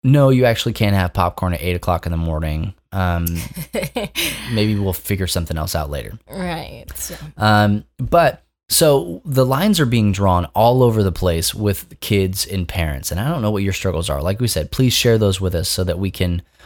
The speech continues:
Speaker 1: learn from you and, you know, maybe you learn from us here. Uh, but we can also use this time to test them, our children as well, but in a good way.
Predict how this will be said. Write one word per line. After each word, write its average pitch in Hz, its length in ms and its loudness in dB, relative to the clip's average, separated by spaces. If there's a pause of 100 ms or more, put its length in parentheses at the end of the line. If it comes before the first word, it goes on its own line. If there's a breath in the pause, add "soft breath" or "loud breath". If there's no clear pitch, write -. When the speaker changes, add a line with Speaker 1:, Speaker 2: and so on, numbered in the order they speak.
(140 soft breath)
Speaker 1:
learn 113 300 4
from 104 220 2
you 98 420 2
and, 85 360 -2
you 104 120 -2
know, 90 160 -2
maybe 95 260 0
you 92 320 -2
learn 95 220 0
from 80 220 -4
us 65 180 -6
here. - 240 -8 (680 loud breath)
Uh, 110 360 2
but 135 420 0 (520)
we 139 180 2
can 170 400 2 (120)
also 131 760 4
use 117 360 0
this 113 180 -2
time 101 280 2
to 90 100 -4
test - 480 -2 (100)
them, 113 520 2 (560)
our 104 120 2
children 143 520 0
as 104 180 -2
well, 131 380 0 (580)
but 113 340 0
in 123 160 -2
a 101 80 0
good 90 260 -2
way. - 340 -6